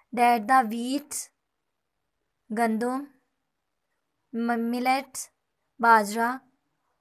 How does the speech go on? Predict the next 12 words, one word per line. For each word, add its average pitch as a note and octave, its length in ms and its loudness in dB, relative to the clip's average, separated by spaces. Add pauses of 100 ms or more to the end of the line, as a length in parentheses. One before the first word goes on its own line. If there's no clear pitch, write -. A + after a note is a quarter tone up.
(180)
बार्ले, A#3 580 6 (360)
जौ, A3 360 0 (640)
वेचिस, B3 760 -4 (440)
फलदार A#3+ 580 0 (840)
पौधे, A3+ 440 -2 (800)
पीस, C4+ 560 -6 (200)
मटर, A#3 520 0 (680)
इंडियन C4 400 -4
मिलेट, C#4+ 400 -4 (680)
हिंदुस्तानी A#3+ 680 0
बाजरा, B3 640 0 (880)
सीसम, C#4 920 -2